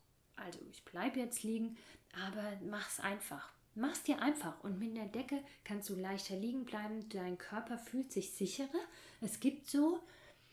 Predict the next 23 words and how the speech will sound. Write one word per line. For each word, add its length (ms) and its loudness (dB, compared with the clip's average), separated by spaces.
ein 140 2
unbewusstes 720 8
Gefühl 340 6
von 240 0
Sicherheit, 680 6
weil 100 2
du 80 0
zugedeckt 540 0
bist. 320 0
Ne, 140 4
natürlich 640 -2
entspricht 500 -6
null 100 0
der 160 0
Realität, 640 -2
weil 160 -4
deshalb 280 -8
bist 160 -6
du 60 -4
ja 60 -4
nicht 160 -6
sicher. 320 -4
Aber 440 4